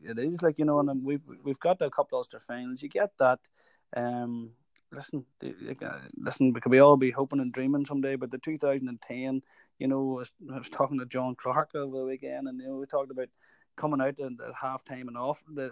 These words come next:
against Offaly that day, and, you know, it didn't look too promising. And then next minute, uh, Down got a wee bit of momentum built in the second half. Big Callum King had a storm performance, and then next minute you're in an All Ireland final in a, in, in, in a number of weeks' time, <laughs> you know, 'cause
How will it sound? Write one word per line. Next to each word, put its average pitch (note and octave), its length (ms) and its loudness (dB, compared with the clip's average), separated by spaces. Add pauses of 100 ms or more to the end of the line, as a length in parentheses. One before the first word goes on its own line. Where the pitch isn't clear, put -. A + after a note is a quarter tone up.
(120)
against C3+ 360 -10
Offaly E3+ 480 -2
that D#3+ 180 4
day, C#3+ 200 -2
and, C3+ 140 -6 (360)
you C#3+ 80 -2
know, D3 100 2
it C#3+ 80 -2
didn't F#3 220 0
look D#3 160 4
too D3+ 160 0
promising. D#3+ 500 -4
And C#3 140 -2
then C#3 160 -2
next C#3+ 240 -4
minute, B2+ 180 -4
uh, C3 280 -10 (300)
Down D3+ 280 4
got C#3+ 160 6
a - 20 0
wee C#3 140 2
bit C3 100 0
of B2+ 200 0 (200)
momentum C3+ 500 0
built C#3+ 200 4
in C#3 80 -10
the - 0 -
second C#3 440 -2
half. C#3+ 360 -2
Big C3+ 160 -6
Callum C#3+ 320 0
King C#3+ 240 -2
had C#3 100 0
a C#3 60 -2
storm C#3+ 320 0
performance, C#3 540 -2
and B2+ 100 -4
then B2+ 160 -4
next C3 240 -6
minute B2+ 160 -6 (400)
you're C3 100 4
in B2+ 60 0
an C3 100 -2
All C3 160 2
Ireland B2 260 -2
final D3+ 360 -2
in C#3 100 -4
a, C3+ 100 -8 (100)
in, B2+ 400 -8
in, - 0 -
in B2 260 -6
a C3 80 -2
number B2+ 260 2
of B2 80 4
weeks' B2+ 160 -8
time, D#3+ 380 -6
<laughs> - 20 -6
you D#3+ 100 -4
know, D#3 200 4
'cause D3+ 260 2